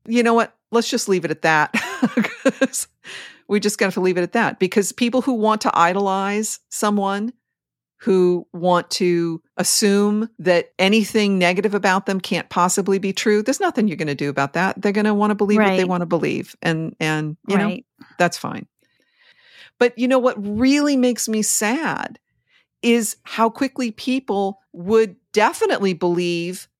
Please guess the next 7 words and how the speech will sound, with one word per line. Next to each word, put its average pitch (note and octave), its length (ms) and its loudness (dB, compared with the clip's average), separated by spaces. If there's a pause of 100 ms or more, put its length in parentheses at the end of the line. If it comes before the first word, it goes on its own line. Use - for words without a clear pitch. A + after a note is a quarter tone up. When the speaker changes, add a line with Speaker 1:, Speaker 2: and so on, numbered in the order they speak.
(120)
Speaker 1:
and F3+ 460 0 (140)
label G3 520 0
Don F3 800 -2 (160)
a F#3 80 4
people F4 400 -2
pleaser, C3 540 -8 (360)
right? B3 400 0